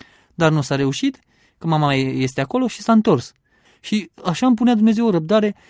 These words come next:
când era la facultate sau când învăța, care eu altădată ea mă curăța de scame, îmi făcea t-, pantofi, mă descălța, mă încălța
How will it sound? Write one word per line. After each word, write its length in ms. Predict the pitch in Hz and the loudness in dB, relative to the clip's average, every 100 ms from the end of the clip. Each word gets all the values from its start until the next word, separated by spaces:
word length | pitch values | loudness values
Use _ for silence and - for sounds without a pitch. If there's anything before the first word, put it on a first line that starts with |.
| _ | _
când 160 | 220 208 | 0 2
era 120 | 240 | 4
la 120 | 226 | 2
facultate 480 | 202 208 202 208 147 | -2 -2 -2 -2 -2
sau 160 | 165 | -4
când 180 | 156 165 | -2 0
învăța, 460 | 170 175 - 190 131 _ _ _ | 0 0 0 -4 -4 _ _ _
care 180 | - 196 | -2 2
eu 100 | 233 | 2
altădată 420 | 226 226 226 208 | 2 2 0 2
ea 80 | 220 | 2
mă 140 | 214 | 2
curăța 320 | 196 214 214 220 | 2 0 0 0
de 100 | 202 | -2
scame, 360 | - 220 160 | -2 0 0
îmi 80 | 143 | 0
făcea 240 | 180 175 | -4 -4
t-, 320 | 196 _ 190 170 _ 170 | -6 _ -10 -10 _ -6
pantofi, 440 | - 190 226 170 156 | 0 0 0 0 0
mă 120 | 170 | 0
descălța, 420 | 175 - 196 196 | -2 -2 -2 0
mă 80 | 160 | -2
încălța 380 | 160 185 180 | -2 -4 -4